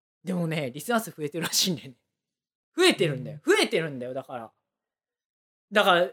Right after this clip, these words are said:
Speaker 1: ど-、これ何？だ-、誰かなんか、作為的になんかやってんの？なんか、工作員とかいるの？大丈夫？じゃあもういいや。告知だけ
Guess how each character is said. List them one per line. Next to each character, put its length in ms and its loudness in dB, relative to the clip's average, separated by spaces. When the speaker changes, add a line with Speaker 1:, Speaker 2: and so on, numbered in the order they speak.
Speaker 1:
ど-、 260 0
こ 100 2
れ 60 6
何？ 320 6
だ-、 220 4
誰 180 4
か 140 2
な 60 0
ん 40 -4
か、 100 -8
作 280 0
為 40 4
的 140 4
に 40 0
な 100 -6
ん 40 -12
か 60 -2
や 60 -2
っ 40 -8
て 100 -4
ん 80 -4
の？ 140 -18
な 80 -6
ん 20 -6
か、 180 -2
工 180 -2
作 240 0
員 100 0
と 80 -6
か 100 -6
い 60 -4
る 120 -8
の？ 80 -18
大 120 6
丈 120 4
夫？ 120 -8
じ 80 -2
ゃ 40 4
あ 40 6
も 100 2
う 60 4
い 60 2
い 40 2
や。 120 -4
告 220 -6
知 140 2
だ 120 4
け 300 -2